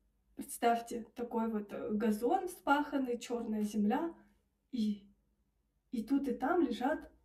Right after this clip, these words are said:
абрикосы. Они просто лежат на земле, э, упали плоды. Я такая, э, я, я стою с, разинув рот, смотрю на это. И подбегает мальчик.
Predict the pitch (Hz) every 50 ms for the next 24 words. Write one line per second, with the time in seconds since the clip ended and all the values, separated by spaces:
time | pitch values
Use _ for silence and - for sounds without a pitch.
0 | _ _ - - 247 220 214 220 262 254 247 - - 277 269 277 269 262 - -
1 | - 208 208 - - - - - 277 285 294 277 - - 262 247 254 294 285 -
2 | - 240 220 220 220 214 233 233 240 254 247 - - - - 233 214 214 240 220
3 | 226 254 262 233 226 - - - - - - - - - - - 277 269 269 -
4 | 320 311 294 262 240 - - 240 247 247 240 285 277 240 214 - - - - _
5 | - - - - - - - 240 220 - 262 247 233 233 226 - - - - -
6 | - - - - - - - _ - 220 220 240 262 269 - 269 226 247 269 285
7 | 285 285 - - 254 254 269 - - - 247 220 - 254 277 285 254 233 - 233
8 | 240 233 226 220 - - - - - 269 254 - - 254 254 247 240 233 220 214
9 | 214 - 214 - - - - - - - - - - - - _ _ _ - 269
10 | 269 277 269 262 - 427 - - 269 214 208 262 - 285 320 320 - 277 269 269
11 | 247 220 - - 208 -